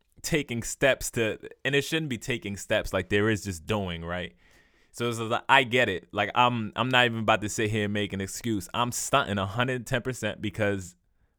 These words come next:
I'm s-, I'm scared of not living up to what I want, right? And that's selfish. It's selfish. I get it. So I'm not gonna, <laughs> so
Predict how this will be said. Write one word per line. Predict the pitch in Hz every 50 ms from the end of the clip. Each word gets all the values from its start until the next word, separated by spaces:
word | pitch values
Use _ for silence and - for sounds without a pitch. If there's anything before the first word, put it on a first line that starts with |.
| _ _ _ _ _ -
I'm | 110 120 117 113 113
s-, | 107 - - - - _ _ _ _ - -
I'm | 120 123 123
scared | 123 - - - - 147 143 135 123 113 107 101 117 120 _ _ _ - -
of | 104 101 101 98 98 90 - - _ _ _ _ _ _ _ _ _ _ _ _ _
not | - 107 110 113 110 104 80
living | 110 113 107 110 107
up | 107 101 -
to | - 113
what | 101 95 101 98 - - -
I | - 107 113 113
want, | 101 95 90 85 80 - - _ _ _ _ _ _ _ _ _ _ _ _ -
right? | 95 98 110 113 -
And | - 113 120
that's | 123 - - -
selfish. | - - 123 117 135 131 - - 87 - - - -
It's | - 113 110 -
selfish. | - - 127 113 113 110 - 95 87 - - - - _ _ _ _ _ _ _ - _ - - - _ _ _ _
I | - - 110 107
get | 98 107 104 101
it. | 87 80 - - _ - _ _ - -
So | - 131
I'm | 123 117 135 143
not | 147 143 143 -
gonna, | 147 143 127 123
<laughs> |
so | 104 - - - - 127 127 117 104 135 127 113